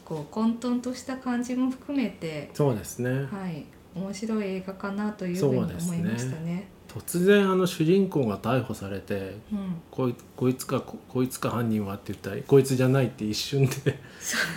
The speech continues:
Speaker 2: 一瞬で冤罪だってわかるあのシーンとかすごい。
Speaker 1: そしてなんか何の謝罪もないっていうね。
Speaker 2: 何の謝罪もなく。
Speaker 1: すごいですよね、あれもね。
Speaker 2: すごい。
Speaker 1: 今だったらありえない人権意識なんですけど。
Speaker 2: 社会全体が雑だなって感じ。
Speaker 1: 雑、そうなんです。雑なんですよ。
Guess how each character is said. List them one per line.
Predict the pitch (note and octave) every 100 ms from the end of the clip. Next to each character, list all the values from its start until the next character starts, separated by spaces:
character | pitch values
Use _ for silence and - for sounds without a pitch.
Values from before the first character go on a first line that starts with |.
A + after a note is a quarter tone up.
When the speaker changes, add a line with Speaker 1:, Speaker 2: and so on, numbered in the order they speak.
| -
Speaker 2:
一 | C3
瞬 | B2+ - D3
で | G3 D3 D#3
冤 | D3 D3
罪 | D3 D3
だ | D3
っ |
て | - A2+
わ | A2+
か | A2+
る | A2 G#2 F#2+
あ |
の | G#2+
シ | G#2+ C#3
ー | B2
ン |
と | G#2+
か | F#2+
す | F2 - C#4+
ご |
い。 |
Speaker 1:
そ | D4+
し |
て | E4+
な | - F#4
ん | E4
か | B3+
何 | A#3 D4
の | F4 F4+
謝 | - D4
罪 | D4 E4 E4
も | D#4+
な | D4+ D4
い | C4+
っ |
て |
い | C3+
う |
ね。 | D3+
Speaker 2:
何 |
の | D#3
謝 | E3+ C#3+
罪 | C3+ C#3 C3
も | B2
な | A2+
く。 | - G2 - -
Speaker 1:
す | - - A3+
ご | E4
い | F4
で | F3+ F#3+
す | F#3
よ | F3+
ね、 | E3+ F3
あ | F3+ F3+ - A3 -
れ | C4+
も |
ね。 |
Speaker 2:
す | - C#3+
ご | E3 F3
い。 | C#3+ G#2+ F#2+
Speaker 1:
今 | C4+ D#4+
だ | D4+
っ | C4
た | A3
ら | G3
あ | G#3
り | B3+
え | C#4
な | B3+ A3
い | G3+
人 | G#3+ A3
権 | G3+ G3
意 |
識 | A3+ -
な | A#3+ F#3+
ん |
で | E3+
す | F3 F3
け |
ど。 | G3
Speaker 2:
社 | G3+
会 | D3
全 | G#2+ C3+
体 | C#3+ D#3+
が |
雑 | B2+ F#2+ - -
だ | F3 F#3
な | C#3+
っ | E3+
て | - A3
感 | A3
じ。 | G#3+
Speaker 1:
雑、 | D#4 D#4 -
そ | - D#4
う | D#4
な | C4 F3+
ん |
で |
す。 | E3+ E3+
雑 | G3 G3 B3+
な | C4 D4+
ん | A#3+
で |
す | G#3+ -
よ。 | B2+